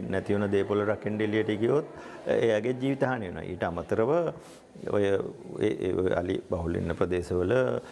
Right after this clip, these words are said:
රාත්‍රියේ ගමන් කරනකොට ඒ වගේ වෙලාවකදී අලියෙක් මුණ ගැහුනොත් ඒ මනුස්සයාට අනිවාර්යෙන් මරණය සිද්ධ වෙනවා. ඒ විදිහට දේපොළ හානි සිද්ධ වෙනවා, අ, වගා හානි සිද්ධ වෙනවා, ඊළඟට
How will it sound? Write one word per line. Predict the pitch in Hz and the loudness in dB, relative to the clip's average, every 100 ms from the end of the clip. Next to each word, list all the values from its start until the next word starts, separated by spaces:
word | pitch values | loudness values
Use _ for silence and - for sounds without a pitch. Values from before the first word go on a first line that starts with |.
| - - - - - | -18 -12 -8 -8 -4
රාත්‍රියේ | 101 95 87 - 90 | 0 0 0 -2 -2
ගමන් | 87 85 87 | 0 -2 -4
කරනකොට | 90 92 92 90 104 - | -2 -2 -2 0 -2 0
ඒ | 139 117 113 104 | 0 2 2 2
වගේ | 98 101 | 2 2
වෙලාවකදී | 101 101 104 98 107 113 131 131 | 2 2 2 0 0 2 2 2
අලියෙක් | 104 107 107 107 | 2 0 -4 -2
මුණ | 104 104 | -4 0
ගැහුනොත් | 101 101 123 139 | 0 0 -2 -2
ඒ | 113 | 0
මනුස්සයාට | 110 107 101 123 | 2 0 0 0
අනිවාර්යෙන් | 127 117 113 127 | 0 0 0 0
මරණය | 123 110 113 113 | 0 0 -2 0
සිද්ධ | 123 123 | 0 0
වෙනවා. | 98 71 - - - - - - - | 0 -2 -8 -12 -18 -16 -16 -12 0
ඒ | 95 | 2
විදිහට | 95 95 104 110 131 139 120 | 4 4 4 4 2 0 0
දේපොළ | 87 87 90 95 | 0 0 0 0
හානි | 95 101 | 0 -2
සිද්ධ | 101 101 110 | -4 -2 0
වෙනවා, | 110 117 123 131 127 - - - - | 2 2 2 0 -2 -6 -10 -8 -2
අ, | 82 80 78 82 - - 73 69 - - 95 | 2 2 0 -2 -8 -4 0 0 -2 -4 0
වගා | 92 92 104 | 2 2 0
හානි | 104 107 110 | -2 -6 -6
සිද්ධ | 113 101 | -6 -2
වෙනවා, | 113 120 127 127 139 - 101 | 0 0 0 0 -2 -4 -6
ඊළඟට | - 104 98 98 | 0 2 2 2